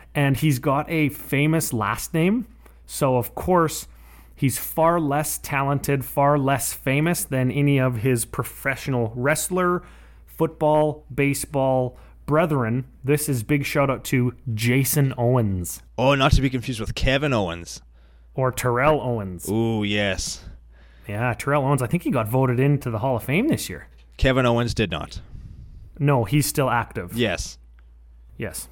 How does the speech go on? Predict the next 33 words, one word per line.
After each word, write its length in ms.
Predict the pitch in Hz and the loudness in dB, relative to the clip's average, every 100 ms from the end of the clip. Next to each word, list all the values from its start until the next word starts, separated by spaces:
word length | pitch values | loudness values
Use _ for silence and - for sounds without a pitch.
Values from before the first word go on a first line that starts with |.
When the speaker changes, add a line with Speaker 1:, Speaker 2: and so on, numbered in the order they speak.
| - | -14
Speaker 2:
Well, 140 | 95 | -14
so 220 | - 131 | -6 0
is, 100 | 131 | 0
like, 120 | 117 110 | 0 -2
Speaker 1:
So 120 | 101 | -2
Speaker 2:
Triple 400 | 101 110 104 95 | -2 -2 -2 -2
H 260 | 90 - | -4 -4
and 280 | 92 85 82 - - | -6 -6 -10 -14 -10
all 100 | 90 | -8
those 200 | 85 82 | -8 -8
guys, 320 | 82 80 80 | -8 -8 -8
but 160 | - 80 - - - - - - - - - - | -10 -12 -14 -20 -20 -20 -20 -20 -20 -20 -6 4
F 160 | 180 | 4
those 220 | - 143 | 4 0
guys. 420 | 151 120 85 - - - - - - - - | 2 2 0 -8 -14 -20 -20 -20 -20 -20 -8
Speaker 1:
Hey, 160 | - 196 | 0 0
man, 220 | 139 127 | 2 0
Triple 380 | - 196 - 131 | -2 -2 0 0
H 240 | 135 - | 0 -2
is, 160 | 113 110 | -4 -2
like, 420 | 101 104 92 - - - - - | -2 -4 -8 -18 -20 -20 -20 -14
for, 340 | - 131 113 - - - - | -2 -2 -2 -8 -20 -20 -16
he's 300 | 127 - 339 | -12 -4 -4
gotta 160 | 185 107 | -2 -2
be 80 | 120 | 0
almost 280 | 117 78 - | -2 -4 -12
fifty. 580 | - 160 - - - - - - - - - - - | -4 -4 -4 -16 -16 -20 -20 -20 -20 -20 -20 -20 -20
Speaker 2:
He'd 160 | - 302 | -8 -4
be 100 | 233 | 0
getting 220 | 135 175 | 0 0
up 140 | 135 - | -4 -2
there, 140 | 160 | 0
yeah. 260 | 151 185 | 0 -2